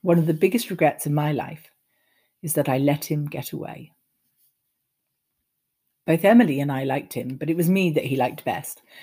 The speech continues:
He would always come up to me and chat in the lines to get into class, and to get out of class, and to get on the bus. We shared an interest in Greek mythology, and we were both from farms, so there was a little common ground between us.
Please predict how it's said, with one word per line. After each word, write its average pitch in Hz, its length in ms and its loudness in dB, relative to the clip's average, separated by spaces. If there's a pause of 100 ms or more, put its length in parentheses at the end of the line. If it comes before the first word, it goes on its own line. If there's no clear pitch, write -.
(400)
He 185 80 4
would 180 120 8
always 214 320 8
come 208 140 -2
up - 160 -2
to - 80 -6
me 180 160 -2
and 170 200 -4
chat - 280 -6
in 175 80 -2
the 175 80 0
lines 165 380 2
to 175 80 -10
get 160 200 -2
into 180 140 -2
class, 151 680 -6
and 226 440 4
to - 80 -8
get 175 240 0
out 170 260 0
of 165 80 -14
class, - 400 -10 (240)
and 190 380 0
to 160 80 -6
get 175 180 -2
on 180 120 -4
the 175 60 0
bus. 202 320 -4 (760)
We 208 80 -2
shared 262 320 4
an 226 100 2
interest 214 400 -2
in 165 220 -2
Greek 226 380 -6
mythology, 202 560 -2
and 151 100 2
we 196 80 0
were 208 100 -4
both 247 280 2
from 240 160 -2
farms, 165 560 2
so - 100 -8
there 202 140 2
was 196 120 -4
a 214 40 -4
little 247 220 -2
common 208 400 -2
ground 139 300 -4
between 135 360 -6
us. - 280 -4